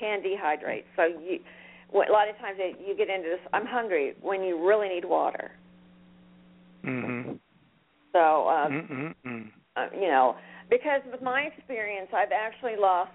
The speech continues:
Speaker 1: over a hundred pounds since I was first diagnosed as being type two diabetic. I did it with diet and exercise. No pills, no surgeries,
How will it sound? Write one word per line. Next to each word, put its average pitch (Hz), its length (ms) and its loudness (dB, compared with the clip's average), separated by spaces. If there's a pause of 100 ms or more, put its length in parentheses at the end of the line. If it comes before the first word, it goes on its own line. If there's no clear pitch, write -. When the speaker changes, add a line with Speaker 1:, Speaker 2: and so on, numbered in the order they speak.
Speaker 1:
over 180 220 0
a 180 80 -2
hundred 185 380 -6
pounds 170 500 2 (100)
since 170 140 -8
I 165 140 8
was 147 180 0
first 180 240 -2
diagnosed 151 540 0 (120)
as 151 140 -4 (100)
being 156 380 2
type 160 260 4
two 170 120 -4
diabetic. 135 500 0 (1120)
I 175 80 8
did 190 180 0
it 180 140 -2
with 170 160 -8
diet 180 320 0
and 160 80 -14
exercise. - 600 -14 (580)
No 175 140 4
pills, 170 420 -2 (1040)
no 175 160 6
surgeries, 170 580 0